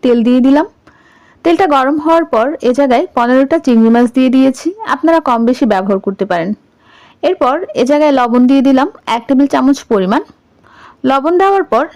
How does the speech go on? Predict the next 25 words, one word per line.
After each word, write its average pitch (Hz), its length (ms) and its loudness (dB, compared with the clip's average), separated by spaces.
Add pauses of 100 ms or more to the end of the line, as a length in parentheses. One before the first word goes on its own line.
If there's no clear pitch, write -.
(180)
এটাকে 285 280 0 (480)
ভালোভাবে 247 600 0 (300)
নেড়েচেড়ে 233 480 2
নিতে 285 220 0
হবে, 302 160 0 (720)
যতক্ষণ 311 500 -2
না 349 140 2
পর্যন্ত 277 440 0 (280)
এটা 233 140 -2 (160)
ভালোভাবে 247 580 0 (1200)
রঙের 247 340 0 (100)
পরিবর্তন 220 480 0 (100)
হয়। - 160 -4 (400)
আপনারা 330 260 0 (120)
ভাজতে 240 340 -2
ভাজতে 311 240 0 (140)
এক 226 160 -8
পর্যায়ে 262 420 0
দেখবেন 220 360 0
যে 233 80 2 (280)
এটা 247 120 -2 (100)
লাল 208 160 0 (100)
হয়ে 262 220 2
গিয়েছে 277 320 0 (500)
এবং 262 140 0